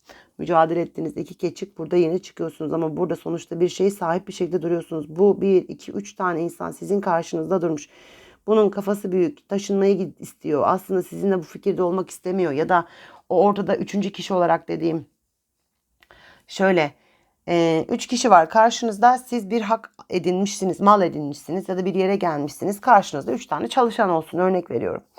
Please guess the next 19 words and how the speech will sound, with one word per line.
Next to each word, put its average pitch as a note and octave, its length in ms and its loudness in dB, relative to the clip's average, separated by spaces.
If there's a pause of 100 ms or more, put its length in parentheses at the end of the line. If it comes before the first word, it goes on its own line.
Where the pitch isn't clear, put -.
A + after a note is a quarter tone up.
(500)
Bu C4 240 4
üçü B3 180 -4
de C4+ 60 8
aynı B3+ 280 4
şeyi A#3+ 360 -2 (520)
istiyor D3 360 -6
gibi, C3+ 220 -6
talep F#3+ 260 4
ediyor D#3 240 0
gibi - 240 -6
sizden - 380 -6
ya G3 140 0
da C#4 100 6
aynı A#3+ 320 6
şeyi D#3+ 260 -2
düşünüyorlar. - 720 -10 (380)
Karşıt G#3 640 2
düşüncedeler C#3+ 680 -2
sizinle. C#3+ 640 -4